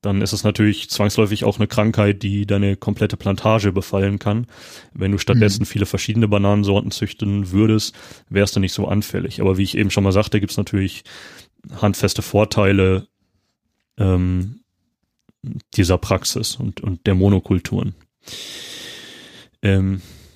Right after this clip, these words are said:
Speaker 1: gut, also das, was ich in den Sendungsnotizen verlinkt hab, da ist einiges dabei, ähm, zumindest irgendwie so zwei, drei YouTube-Videos, die darauf nochmal eingehen. Aktuell ist es nämlich so, dass es wieder eine Krankheit gibt, wohl auch aggressiver al-, aggressiver als die damalige,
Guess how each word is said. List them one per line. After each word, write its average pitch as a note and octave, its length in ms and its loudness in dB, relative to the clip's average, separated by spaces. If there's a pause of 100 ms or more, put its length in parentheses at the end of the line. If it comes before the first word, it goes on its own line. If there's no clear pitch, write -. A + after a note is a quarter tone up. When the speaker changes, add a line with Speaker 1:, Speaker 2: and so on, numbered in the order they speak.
(280)
Speaker 1:
gut, F#2+ 180 -4
also G2+ 160 0
das, A#2 180 2
was G#2+ 120 2
ich G#2 160 -6
in A2+ 80 2
den G#2+ 100 4
Sendungsnotizen A#2+ 640 2
verlinkt A2+ 420 2
hab, A2+ 180 0
da G#2 100 2
ist F#2+ 120 -2
einiges G#2 340 0
dabei, G2+ 640 2 (220)
ähm, F#2+ 640 -4
zumindest G2+ 540 -4
irgendwie G2 180 -4
so F#2 120 -6
zwei, G2+ 280 0
drei G2 200 2
YouTube-Videos, A2 1080 0
die G2 320 -4 (680)
darauf A2 360 2
nochmal A2 320 -2
eingehen. A2+ 640 0 (260)
Aktuell A2+ 440 2
ist C3 120 4
es B2+ 140 -2
nämlich A#2+ 280 4
so, A2 200 2
dass G#2+ 140 -2
es F#2+ 140 -4
wieder C3+ 160 0
eine B2+ 140 0
Krankheit B2+ 600 -2
gibt, D3+ 400 -6
wohl G#2 160 4
auch G#2 200 2
aggressiver A#2 800 -2
al-, A2 240 0 (200)
aggressiver A2 580 2
als G#2 120 0
die - 120 -4
damalige, B2 720 0